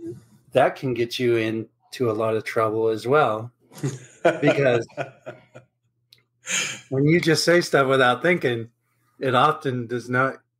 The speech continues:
Speaker 1: come over well to other people. All right. Did you do well in school, or did you struggle?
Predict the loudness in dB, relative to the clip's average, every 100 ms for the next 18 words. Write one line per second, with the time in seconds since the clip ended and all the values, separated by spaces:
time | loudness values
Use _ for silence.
0 | _ -20 _ -8 -4 0 0 2 2 2
1 | 2 0 -4 -6 -8 -6 -4 -4 -6 -10
2 | -12 -14 -20 _ _ _ -2 2 4 2
3 | -2 _ _ -4 -2 2 2 2 2 2
4 | 2 0 -2 -6 -4 -2 -2 -4 -6 -8
5 | -10 -8 -8 -6 -10